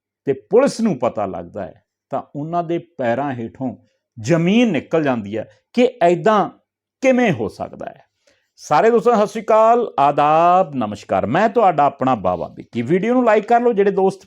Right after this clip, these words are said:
ਪਹਿਲੀ ਵਾਰ ਚੈਨਲ ਤੇ ਆ, ਉਹ ਚੈਨਲ ਨੂੰ ਸਬਸਕ੍ਰਾਈਬ ਕਰ ਲਓ। ਇਹ ਸੱਚੀ ਘਟਨਾ ਉੱਤਰ ਪ੍ਰਦੇਸ਼ ਦਾ ਜ਼ਿਲ੍ਹਾ ਗਾਜ਼ੀਆਬਾਦ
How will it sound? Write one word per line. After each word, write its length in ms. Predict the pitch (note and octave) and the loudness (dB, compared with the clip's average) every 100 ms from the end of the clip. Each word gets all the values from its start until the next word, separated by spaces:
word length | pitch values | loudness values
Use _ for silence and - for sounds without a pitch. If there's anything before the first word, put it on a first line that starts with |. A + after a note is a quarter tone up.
| - | -4
ਪਹਿਲੀ 260 | C4 C4 | -2 -2
ਵਾਰ 220 | A#3+ B2 | -2 -4
ਚੈਨਲ 280 | A2 A2+ G2+ | -4 -12 -12
ਤੇ 120 | F#2 | -10
ਆ, 40 | E3 | -10
ਉਹ 40 | |
ਚੈਨਲ 340 | - E3 D#3+ F3+ | -4 -4 -2 -4
ਨੂੰ 100 | D4+ | -6
ਸਬਸਕ੍ਰਾਈਬ 640 | - B3 - - - - | -2 -2 -2 -14 -12 -12
ਕਰ 240 | - - | -14 -16
ਲਓ। 120 | - - _ _ - | -16 -20 _ _ -4
ਇਹ 100 | A#3 | -2
ਸੱਚੀ 540 | - - - - B3 B3+ G#3 | -2 -4 -4 -4 -6 0 -2
ਘਟਨਾ 420 | G#2+ B2+ C3 - _ _ _ _ - | 0 -2 -2 -4 _ _ _ _ -2
ਉੱਤਰ 420 | F#3 F#3 - A#3+ | -2 -2 0 2
ਪ੍ਰਦੇਸ਼ 540 | A#3+ A3+ D3 D3+ E3+ E3 | 2 -2 -2 0 -2 0
ਦਾ 160 | F#3 F#3+ | 0 0
ਜ਼ਿਲ੍ਹਾ 340 | C#3+ D#3+ G3 | 0 0 2
ਗਾਜ਼ੀਆਬਾਦ 920 | F#3 B2 A#2+ G2+ G2 G#2 F2+ E2+ - | 0 0 0 0 -6 -6 -6 -10 -14